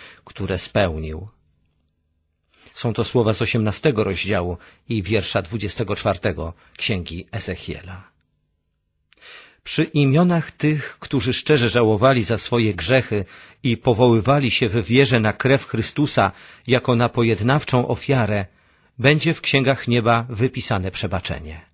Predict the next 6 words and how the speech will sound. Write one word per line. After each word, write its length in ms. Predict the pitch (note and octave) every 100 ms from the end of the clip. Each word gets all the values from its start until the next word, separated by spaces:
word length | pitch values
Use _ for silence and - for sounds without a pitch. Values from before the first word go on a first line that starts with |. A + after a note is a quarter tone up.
| _ _ _ _ _ - -
Ponieważ 480 | C3+ B2+ C3+ B2 -
stali 360 | - - D3+ C3+
się 180 | - -
uczestnikami 840 | D3+ D3+ - - B2+ - C3+ B2+
sprawiedliwości 920 | - - A#2+ A2+ G#2 G#2 C3 - A#2+
Jezusa, 560 | A2 G2 C3+ - F#2+